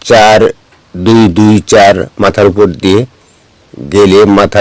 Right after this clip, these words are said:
দ্বিখণ্ডিত হয়, মগজ বেরিয়ে রাস্তায় পড়ে গেলে ঘটনাস্থলেই মৃত্যু হয় প্রীতমের। জানতে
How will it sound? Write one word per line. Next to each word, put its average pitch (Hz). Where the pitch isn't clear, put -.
দ্বিখণ্ডিত 101
হয়, 76
মগজ 92
বেরিয়ে 104
রাস্তায় 95
পড়ে 95
গেলে 101
ঘটনাস্থলেই 104
মৃত্যু 98
হয় 92
প্রীতমের। 76
জানতে 101